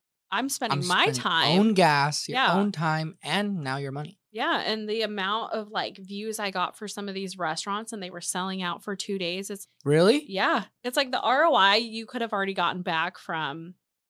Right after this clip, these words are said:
Speaker 1: the few hundred dollars that you would
Speaker 2: That
Speaker 1: have
Speaker 2: you
Speaker 1: paid
Speaker 2: spent.
Speaker 1: me.
Speaker 2: Yeah.
Speaker 1: Yeah. But it's also hard 'cause you can't gauge
Speaker 2: And
Speaker 1: how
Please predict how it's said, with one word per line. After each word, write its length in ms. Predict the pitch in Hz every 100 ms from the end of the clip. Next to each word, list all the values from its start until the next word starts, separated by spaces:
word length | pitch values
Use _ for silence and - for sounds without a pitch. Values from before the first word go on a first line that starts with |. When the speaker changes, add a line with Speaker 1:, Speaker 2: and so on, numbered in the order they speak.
| -
Speaker 1:
the 60 |
few 200 | 190 196
hundred 260 | 175 175 175
dollars 340 | 151 107 185
that 140 | 180 180
you 100 | 196
would 80 | 139
Speaker 2:
That 80 | 117
Speaker 1:
have 40 |
Speaker 2:
you 60 | 135
Speaker 1:
paid 200 | 180 180
Speaker 2:
spent. 200 | 135 113
Speaker 1:
me. 160 | 87
Speaker 2:
Yeah. 300 | 139 139 143
Speaker 1:
Yeah. 260 | 139 120 117 - _ _ -
But 100 | 247
it's 100 | 262
also 280 | 285 277 233
hard 200 | 214 208
'cause 160 | 208
you 100 | 214
can't 320 | 214 214 - 180
gauge 720 | 180 175 175 180 - - - _ _ _ _ _ _
Speaker 2:
And 160 |
Speaker 1:
how 0 | 226